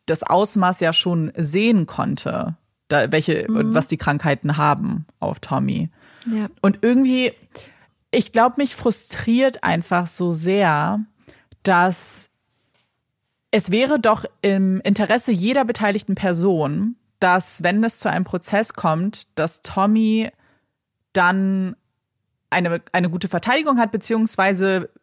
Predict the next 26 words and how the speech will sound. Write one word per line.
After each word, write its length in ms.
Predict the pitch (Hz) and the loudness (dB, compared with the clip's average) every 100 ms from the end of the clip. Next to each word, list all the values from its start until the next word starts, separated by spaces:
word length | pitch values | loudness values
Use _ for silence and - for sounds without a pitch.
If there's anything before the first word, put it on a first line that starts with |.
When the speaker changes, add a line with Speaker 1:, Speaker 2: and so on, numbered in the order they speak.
| _ | _
Speaker 1:
dann 360 | 123 - 190 165 | -4 0 2 2
wirklich 480 | 240 233 214 196 | -2 0 -4 -4
da 340 | - 175 202 196 | 0 4 4 2
ist. 520 | - 135 - - - | 0 -6 -6 -14 -2
Weißt 180 | 165 160 | -2 0
du, 40 | |
was 80 | 165 | -4
ich 80 | 156 | 0
meine? 280 | 156 180 196 | 2 2 2
So 280 | 170 165 | 2 2
Speaker 2:
Mhm. 80 | 170 | 0
Speaker 1:
kognitiv, 680 | - 214 208 196 202 190 185 | 0 0 0 -2 -2 -2 -2
Speaker 2:
Ja. 120 | 233 226 | -2 0
Speaker 1:
so 140 | 202 | 0
gut 240 | 170 240 | 2 2
es 180 | 214 - | 0 -2
geht, 440 | - 165 202 233 - | -2 2 2 0 -2
weil 260 | 151 156 - | 0 0 0
man 160 | 156 | -4
kann 260 | 156 170 170 | -2 -2 -2
so 80 | 160 | -4
Krankheiten 380 | - 156 170 151 | -4 -4 -4 -4
natürlich 200 | 165 156 | -6 -6
nicht 200 | 151 226 | -4 0
heilen, 320 | 220 156 175 | 2 2 0
aber 340 | - 165 165 | 0 2 0